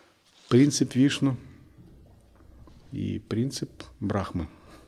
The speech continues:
Также он раскрыл активные силы этих божественных энергий: Джняну, Ичху и Крию, то есть пол-, полную внутреннюю Сарасвати, внутреннюю мудрость, внутреннюю Лакшми и внутреннюю Дургу Парвати.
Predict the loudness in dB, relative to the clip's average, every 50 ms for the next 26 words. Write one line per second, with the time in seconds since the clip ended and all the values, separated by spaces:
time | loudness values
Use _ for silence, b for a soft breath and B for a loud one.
0 | b b b -20 -20 -20 -20 -20 -20 -20 b b b b b b b b b b
1 | b b b b b b _ 6 10 10 10 10 10 8 8 8 8 6 4 2
2 | 2 4 6 8 8 8 6 4 6 6 8 8 10 10 10 10 8 6 4 6
3 | 8 8 8 8 8 6 4 2 -2 -2 0 0 0 0 -2 -4 -6 -6 -8 -8
4 | -6 -6 -6 -6 -6 -6 -6 -6 -8 -10 -12 -14 -8 -4 0 4 4 6 6 8
5 | 10 10 10 10 8 4 0 0 2 2 2 2 4 2 0 0 2 0 -2 -4
6 | -8 -10 -10 -10 -10 -12 -10 _ 0 0 2 2 0 -2 -4 -2 6 8 10 10
7 | 10 10 8 8 8 8 8 8 8 6 4 0 0 0 0 0 -2 -4 B B
8 | B B B B B B B -14 -2 2 4 4 6 4 6 6 8 8 8 6
9 | 4 0 -2 -2 -4 -10 -6 -2 0 0 0 0 0 2 2 4 4 2 2 0
10 | 0 -2 -4 -6 -8 -10 -16 -20 _ _ -2 4 8 8 8 8 8 6 6 6
11 | 6 6 6 6 6 6 4 2 2 4 6 6 6 4 4 2 2 0 0 0
12 | 0 2 2 0 0 -2 -2 -2 -2 -4 -4 -4 -2 -2 0 0 -2 -6 -8 -10
13 | -14 -18